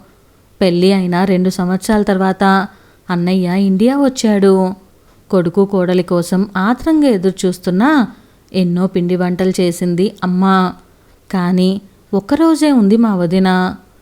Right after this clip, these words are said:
ఎవరితోనూ ఏమీ మాట్లాడలేదు. ముభావంగా ముళ్ళ మీద ఉన్నట్లు ఉంది. "ఈ ఊళ్ళో నేనుండలేను,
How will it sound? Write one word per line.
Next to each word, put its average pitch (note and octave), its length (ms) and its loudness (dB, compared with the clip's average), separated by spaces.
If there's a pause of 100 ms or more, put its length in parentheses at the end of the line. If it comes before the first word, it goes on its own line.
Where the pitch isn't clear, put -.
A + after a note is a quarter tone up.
(240)
ఎవరితోనూ F3+ 720 -2
ఏమీ B3+ 320 4
మాట్లాడలేదు. F#3 1040 2 (640)
ముభావంగా F3+ 720 0
ముళ్ళ G3+ 340 2
మీద D#4 260 2
ఉన్నట్లు F#3+ 560 0
ఉంది. G3 560 2 (480)
"ఈ F#3+ 140 4
ఊళ్ళో F3+ 380 0
నేనుండలేను, G3 960 2